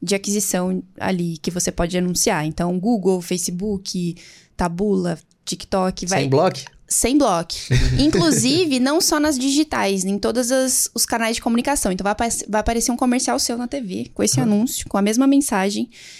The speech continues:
Speaker 1: é, no outdoor, rádio, em todos os possíveis.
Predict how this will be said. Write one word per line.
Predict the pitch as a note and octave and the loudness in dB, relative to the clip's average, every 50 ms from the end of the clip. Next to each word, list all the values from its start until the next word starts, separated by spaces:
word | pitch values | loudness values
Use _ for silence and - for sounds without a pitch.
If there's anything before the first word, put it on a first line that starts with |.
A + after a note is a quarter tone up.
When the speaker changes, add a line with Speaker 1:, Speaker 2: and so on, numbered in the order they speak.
| - - - | -20 -14 -4
Speaker 1:
é, | - G3 G3 G3 F#3+ | -2 0 0 2 0
no | G3 A3 | 0 0
outdoor, | A3+ A#3+ G3+ F3+ G3 G3 G3+ G#3+ A#3 A#3 A3+ A3 G3+ G3 | 0 0 0 0 0 2 4 4 4 2 2 0 -2 -2
rádio, | F3 G#3 G3 G3 A3 A3+ A3+ A3+ G3 G3 G#3 | -2 -2 0 0 2 0 0 0 -2 -2 -4
em | A3+ | -2
todos | - - - C4+ D4 C#4+ C#4 | -2 -2 0 0 -2 -2 -2
os | C#4+ C#4+ - | -2 -4 -2
possíveis. | - - D#4+ - - - A#3+ A3 F#3 - E3+ - - - - | -2 -2 -2 0 2 2 2 2 0 -4 -8 -8 -8 -8 -8